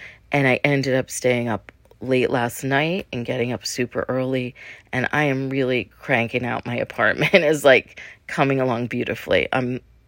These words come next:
literally need another day and I'm fine. Um, but the words,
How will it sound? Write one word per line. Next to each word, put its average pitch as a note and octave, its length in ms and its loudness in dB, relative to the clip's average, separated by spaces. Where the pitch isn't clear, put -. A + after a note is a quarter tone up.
literally C3 520 2
need A#2+ 220 -4
another A#2 340 -4
day G#2+ 280 0
and B2+ 100 -8
I'm A#2+ 220 -12
fine. - 340 -2
Um, C3 420 0
but F3+ 300 4
the F3+ 100 6
words, F3+ 420 4